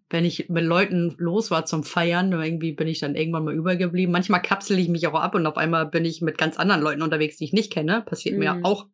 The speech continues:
Speaker 1: öfters mal. Ähm, auf einmal hab ich neue Freunde.
Speaker 2: Ja,
Speaker 1: <laughs>
Speaker 2: kenn ich.
Speaker 1: Und dann hast du mit jemandem rumgeschakert und hast da aber richtig um Date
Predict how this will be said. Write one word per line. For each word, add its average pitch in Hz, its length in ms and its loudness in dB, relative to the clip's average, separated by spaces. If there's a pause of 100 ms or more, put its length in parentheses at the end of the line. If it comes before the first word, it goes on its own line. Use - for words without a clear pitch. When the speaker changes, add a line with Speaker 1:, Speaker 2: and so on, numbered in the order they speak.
Speaker 1:
öfters 196 400 2
mal. 180 360 2
Ähm, 185 400 6
auf - 100 0
einmal 185 220 6
hab 175 60 2
ich 175 120 0
neue 165 180 4
Freunde. 151 380 0 (420)
Speaker 2:
Ja, 170 340 2
Speaker 1:
<laughs> 311 280 8
Speaker 2:
kenn 180 180 6
ich. 185 200 0 (240)
Speaker 1:
Und 208 260 6
dann 269 680 6
hast 196 220 2
du 214 80 6
mit 196 180 4
jemandem 190 280 2
rumgeschakert 226 840 2
und 185 100 0
hast 180 200 0
da 190 480 2
aber 165 400 -2
richtig 190 300 0
um 185 200 4
Date 196 400 2